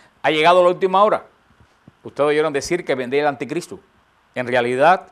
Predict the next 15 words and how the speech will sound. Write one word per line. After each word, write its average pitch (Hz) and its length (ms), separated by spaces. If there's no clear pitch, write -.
ya 127 140
han 147 80
aparecido 143 520
muchos 180 460
anticristos. 117 580
Y 127 40
por 120 200
eso 160 160
sabemos 160 400
que - 80
ha 135 40
llegado 123 300
la 113 60
última 120 320
hora. 123 180